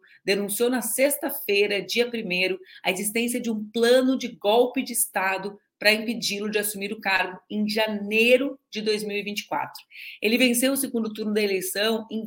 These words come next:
vinte de agosto, e em menos de quinze dias já denuncia a organização do grupo de políticos e funcionários corruptos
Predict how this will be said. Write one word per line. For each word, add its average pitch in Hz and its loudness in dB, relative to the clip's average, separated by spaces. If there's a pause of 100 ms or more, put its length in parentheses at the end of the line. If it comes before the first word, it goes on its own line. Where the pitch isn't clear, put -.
(140)
vinte 285 0
de 262 -2
agosto, 180 -2 (320)
e 220 0
em 226 4
menos 285 2
de 233 -2
quinze 285 -2
dias 208 0
já 202 6
denuncia 208 0
a 202 0
organização 196 -2
do 196 -8
grupo 226 -10
de - -10
políticos 214 -2
e 214 -6
funcionários 196 -2
corruptos 247 -2